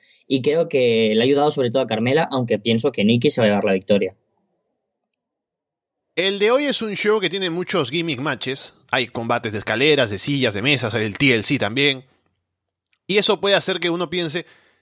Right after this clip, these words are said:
Speaker 2: que podría estar demasiado cargado, tal vez, añadir otra estipulación más a un combate. Y entonces también el hecho de ver, de tener que ver otras cosas en el show,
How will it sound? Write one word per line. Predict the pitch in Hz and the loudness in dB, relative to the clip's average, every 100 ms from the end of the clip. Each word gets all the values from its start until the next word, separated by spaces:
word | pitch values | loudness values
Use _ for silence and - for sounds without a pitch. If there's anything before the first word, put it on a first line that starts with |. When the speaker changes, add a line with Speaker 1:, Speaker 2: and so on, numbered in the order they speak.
| _ _ _ _ | _ _ _ _
Speaker 2:
que | - 165 | -2 0
podría | 170 208 | 0 0
estar | 233 220 214 | 0 0 0
demasiado | 175 160 202 175 | 0 0 2 2
cargado, | 131 165 190 135 | 2 4 4 2
tal | 120 | 0
vez, | 139 160 - - | 0 -2 -4 -6
añadir | 127 127 151 | -4 -2 0
otra | 151 143 | 0 -2
estipulación | 127 120 117 139 139 | -4 -4 -4 -4 -4
más | 135 131 | -4 -4
a | |
un | 131 | -4
combate. | 123 123 131 147 147 - _ _ _ _ _ - | -2 2 2 0 -10 -14 _ _ _ _ _ -2
Y | 139 135 | 2 2
entonces | 131 165 170 180 - | 2 2 2 2 2
también | 131 156 175 - _ _ _ _ _ _ | 0 0 -2 -6 _ _ _ _ _ _
el | 143 | -2
hecho | 160 208 | 0 2
de | 180 | 4
ver, | 165 190 | 4 0
de | 143 143 | -2 -2
tener | - - 151 226 180 | -2 -8 -2 -2 2
que | 160 | 2
ver | 165 | 2
otras | 160 156 - | 2 -2 -2
cosas | 151 156 135 | -4 -4 -4
en | 123 | -4
el | 117 | -4
show, | 151 117 | -4 -4